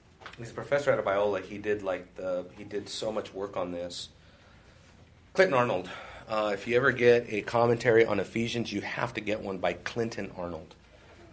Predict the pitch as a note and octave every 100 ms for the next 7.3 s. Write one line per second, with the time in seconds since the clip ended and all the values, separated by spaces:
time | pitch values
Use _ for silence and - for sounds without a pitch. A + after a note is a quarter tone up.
0 | - F#2 F2 F2 - B2+ A2+ G#2+ - A2
1 | A2 G#2+ G#2 C3+ C#3 A#2+ F#2+ F2 F2+ -
2 | - - - - - G2 F2+ F2+ G2 F#2+
3 | F2+ E2 - - F#2 F2+ E2+ - - F2+
4 | E2+ - - - C#3 F3+ - - F#2+ F2
5 | - - G2+ G#2 G2 F#2+ F2+ E2+ - -
6 | F#2 G#2 G2+ F2+ F2+ F2 F#2 - E2+ -
7 | F#2 F2+ E2